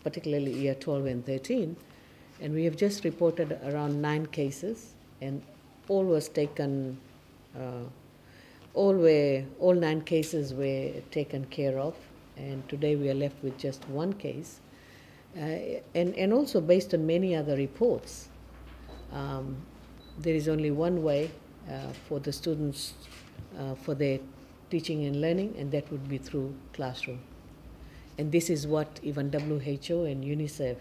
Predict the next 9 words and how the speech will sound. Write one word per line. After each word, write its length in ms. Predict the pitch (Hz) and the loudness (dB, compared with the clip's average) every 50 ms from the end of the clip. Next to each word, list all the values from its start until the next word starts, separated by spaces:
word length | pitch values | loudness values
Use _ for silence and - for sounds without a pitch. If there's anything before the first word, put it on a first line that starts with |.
| - - - - - - - - - - - - - - - - | -10 -18 -20 -20 -20 -20 -20 -20 -20 -20 -20 -20 -20 -18 -10 -6
have 180 | 143 135 127 | -6 -4 -2
been 160 | 135 139 139 131 | -2 -4 -4 -4
saying. 340 | - - 135 127 120 120 123 - - - - - - - - - - - - - - - - | -4 -4 -4 -4 -6 -6 -10 -14 -18 -20 -20 -20 -20 -20 -20 -20 -20 -20 -20 -20 -20 -20 -18
So 360 | - - - 135 123 120 123 - - - - - - - - - - - - - - | -14 -10 -6 -6 -6 -6 -6 -10 -14 -18 -20 -20 -20 -20 -20 -20 -20 -20 -20 -18 -10
that's 220 | - 147 143 139 - | -6 -6 -6 -4 -4
what 160 | 143 127 127 | -6 -6 -6
it 140 | 135 123 - | -8 -8 -6
will 120 | 131 123 123 | -8 -8 -8
be. 220 | 123 131 127 131 | -8 -12 -14 -14